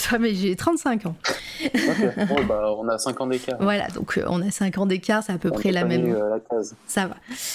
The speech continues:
Speaker 1: <laughs> Mais, euh, mais ouais, je, j'ai découvert ça. Alors moi, je suis pas très, euh, animé japonais, mais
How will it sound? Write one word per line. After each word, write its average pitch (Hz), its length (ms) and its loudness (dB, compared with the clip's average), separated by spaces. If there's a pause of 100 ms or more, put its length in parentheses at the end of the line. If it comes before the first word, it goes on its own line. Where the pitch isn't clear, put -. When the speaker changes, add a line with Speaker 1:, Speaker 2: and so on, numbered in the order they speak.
(260)
Speaker 1:
<laughs> 214 460 0
Mais, 220 480 2
euh, 180 560 0
mais 202 180 4
ouais, 254 200 2
je, 185 280 0
j'ai 180 200 0
découvert 196 440 0
ça. 240 120 0
Alors 185 120 2
moi, 208 100 2
je 226 60 -4
suis 196 100 -2
pas 202 140 2
très, 240 340 0
euh, 180 200 0
animé 196 360 2
japonais, 202 400 2
mais 277 380 2